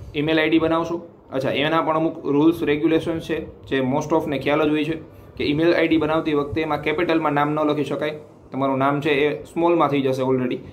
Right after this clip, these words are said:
Accept જ નહીં કરે. વચ્ચે તમે space નહીં મૂકી શકો, હા underscore કરી શકો છો.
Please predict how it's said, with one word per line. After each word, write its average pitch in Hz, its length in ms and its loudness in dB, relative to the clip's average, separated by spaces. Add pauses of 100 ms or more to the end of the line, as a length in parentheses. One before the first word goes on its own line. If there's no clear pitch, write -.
(120)
Accept 185 400 -2
જ 139 140 0
નહીં 131 160 0
કરે. 147 160 -6 (440)
વચ્ચે 175 200 4
તમે 175 140 4
space 185 360 0
નહીં 180 180 -2
મૂકી 175 160 -2
શકો, 170 220 2
હા 143 240 6
underscore 165 460 0
કરી 160 200 0
શકો 156 260 -2
છો. - 200 -12